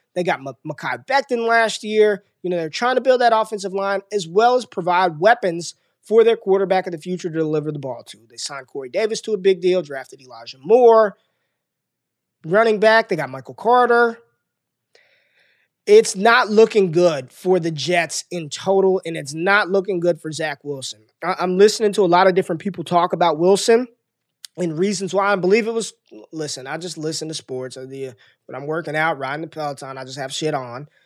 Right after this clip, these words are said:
But Colin Cowherd said that it, it, when he watched Zach Wilson, it was like he was always trying to do Mahomesian level things with his arm. We know he's got a cannon. He's got a rocket arm, but we don't need you to do that, Zach.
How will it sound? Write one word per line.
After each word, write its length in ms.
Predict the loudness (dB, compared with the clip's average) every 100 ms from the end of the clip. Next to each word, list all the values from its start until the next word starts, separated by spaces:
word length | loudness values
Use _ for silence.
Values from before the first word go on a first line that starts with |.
| _ _
But 120 | -2
Colin 320 | 2 2 2
Cowherd 520 | 2 4 4 2 -2 -4
said 260 | -6 -4
that 220 | -6 -8 _ -10
it, 60 |
it, 440 | -10 -8 -8 -8 -8
when 140 | -8
he 240 | 0 0
watched 460 | 2 0 -2 -4 -6
Zach 280 | -2 -2 -4
Wilson, 300 | -8 -8 -10
it 40 |
was 120 | -8 -6
like 140 | -6
he 140 | -8
was 100 | -10
always 340 | -2 2 2 0
trying 340 | -6 -6 -6
to 120 | -8
do 640 | -12 -6 0 2 2 0 -4 _ _ -8
Mahomesian 920 | -2 -2 2 2 2 -2 -2 0 2 2
level 280 | 2 0
things 300 | -2 -2 -2
with 120 | -6 -10
his 120 | -8
arm. 300 | -10 -12 -12
We 160 | -6 -4
know 260 | 0 2 2
he's 120 | 0
got 120 | 0
a 60 | 0
cannon. 420 | -10 -16 -18 -20 _ _
He's 80 | -4
got 160 | -2 -2
a 60 |
rocket 420 | -2 0 0 -2 -4
arm, 260 | -4 -4 -6
but 100 | -2
we 100 | 0
don't 220 | 0 -2
need 360 | -6 -6 -6
you 100 | -8
to 80 | -8
do 400 | -10 _ -4 -4
that, 300 | -4 -8 _
Zach. 400 | -14 -10 -10 -12